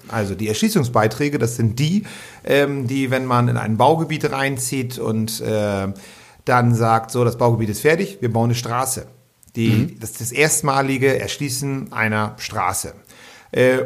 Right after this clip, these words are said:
Speaker 1: und da wurde auch, äh, weil es ja immer über Beitragsfreiheit gesprochen worden ist, also soll nicht bezahlt werden und so.
Speaker 2: Ist noch
Speaker 1: Ähm,
Speaker 2: gar nicht lange her, ne?
Speaker 1: Genau, das ist ja im, es ist ja immer noch, äh, jetzt im Niedersächsischen Landtag, ähm, wie damit umgegangen werden soll.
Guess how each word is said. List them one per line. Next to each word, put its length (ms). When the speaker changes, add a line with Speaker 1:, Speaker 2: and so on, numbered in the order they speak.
Speaker 1:
und 240
da 220
wurde 300
auch, 360
äh, 300
weil 160
es 100
ja 100
immer 140
über 180
Beitragsfreiheit 840
gesprochen 460
worden 320
ist, 220
also 180
soll 120
nicht 120
bezahlt 500
werden 220
und 80
so. 80
Speaker 2:
Ist 100
noch 80
Speaker 1:
Ähm, 80
Speaker 2:
gar 140
nicht 160
lange 180
her, 300
ne? 100
Speaker 1:
Genau, 400
das 220
ist 160
ja 140
im, 440
es 240
ist 140
ja 100
immer 160
noch, 340
äh, 240
jetzt 220
im 80
Niedersächsischen 640
Landtag, 720
ähm, 560
wie 100
damit 500
umgegangen 520
werden 240
soll. 300